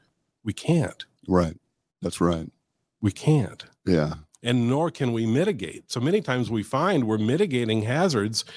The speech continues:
Speaker 1: and we don't even know what the work is.
Speaker 2: Right. <laughs> This is something that I love. Um, the S O Ps, the J H As, you know, the, the standardization
Speaker 1: Mm-hmm.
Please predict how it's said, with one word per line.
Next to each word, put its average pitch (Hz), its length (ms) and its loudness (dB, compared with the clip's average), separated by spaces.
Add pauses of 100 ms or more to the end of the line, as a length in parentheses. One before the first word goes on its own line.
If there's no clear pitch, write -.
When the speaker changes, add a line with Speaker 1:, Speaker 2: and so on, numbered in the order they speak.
Speaker 1:
and 131 80 -6
we 147 80 0
don't 185 140 0
even 165 180 -2
know 180 80 2
what 190 140 -2
the 165 80 -2
work 196 340 0
is. - 400 -8
Speaker 2:
Right. 104 500 2
<laughs> 156 800 0
This 170 180 0
is 147 120 0
something 135 300 -2
that 120 100 0
I 117 60 2
love. 113 340 -2 (640)
Um, 104 340 2
the 117 160 2
S 123 160 2
O 123 140 4
Ps, 120 400 0
the 101 80 -6
J 107 300 2
H 104 220 0
As, 101 640 0
you 101 80 0
know, 92 180 2
the, 85 240 0 (460)
the 95 80 -4
standardization 104 1160 0
Speaker 1:
Mm-hmm. 101 280 -4